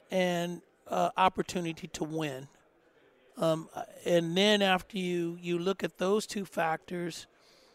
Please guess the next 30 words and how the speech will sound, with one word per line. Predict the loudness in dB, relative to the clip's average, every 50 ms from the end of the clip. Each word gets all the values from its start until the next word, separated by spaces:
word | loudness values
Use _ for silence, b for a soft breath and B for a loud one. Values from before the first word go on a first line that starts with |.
| b b b _ -8
money | -4 -2 4 6 6 6 6 4 2
then | 2 2 2 2 0
becomes | -2 -4 -2 -2 -2 -2 -2 -4 -8 -10 -16 -16 -10 -6
a, | -6 -6 -4 -4 -8
a | -8
part | -4 2 6 6 6 6 6
of | 2 0 0
it | 0 0
all. | 0 0 0 -2 -4 -8 -10 -8
And, | -4 -2 -2 -2 -2 -4 -8 B B B B B B B 0
I | 2
mean, | 4 4
but | 4 2 0
the | 2
money | 2 2 2 2 2
takes | 4 2 2 2 0
care | -2 0 0
of | 0 0
itself | -2 -4 0 0 2 2 2 0 -2 -4
when | -6 -4 -4 0
you | 0 2 4
have | 6 4 4 2
the | 0
type | 2 2 2 2 0 -4
of | -8 -4
year | -2 0 0 0 0 -2
that, | -2 -2 -2 -2 -4 -6 -8 -2
that | 0 0 2 2
Aaron | 0 -4 -6 -6 -6
Judge | -4 -2 0 0 0 -2 -6 -12